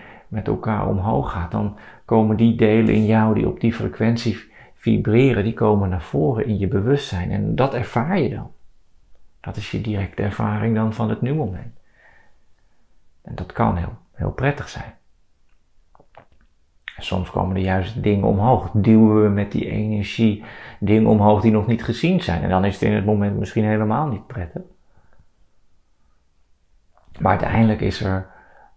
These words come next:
eh, resolution. Lost energie op en voel je de bevrijding. Maar als je dan weer die wereld ingaat, met al die andere frequenties en al die andere energie, dan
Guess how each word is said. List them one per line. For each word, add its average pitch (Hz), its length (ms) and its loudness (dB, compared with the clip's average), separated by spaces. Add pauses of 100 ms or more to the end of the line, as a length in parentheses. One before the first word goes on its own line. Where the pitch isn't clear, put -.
(680)
eh, - 360 -10 (560)
resolution. 104 880 -4 (1300)
Lost - 600 -4
energie 104 640 -2
op 147 400 0 (340)
en 92 260 -6
voel 107 400 0
je 104 140 2
de 113 100 0
bevrijding. 113 680 -6 (760)
Maar - 360 -10
als 113 120 -6
je 123 80 0
dan 135 240 4
weer 127 400 0 (220)
die 113 160 4
wereld 135 380 6
ingaat, 113 560 -8 (540)
met - 200 -4
al 123 220 0
die 127 200 0
andere 131 280 2
frequenties 117 600 -4
en 107 60 -4
al 113 140 0
die 113 120 -2
andere 113 280 0
energie, 110 520 0
dan 110 220 2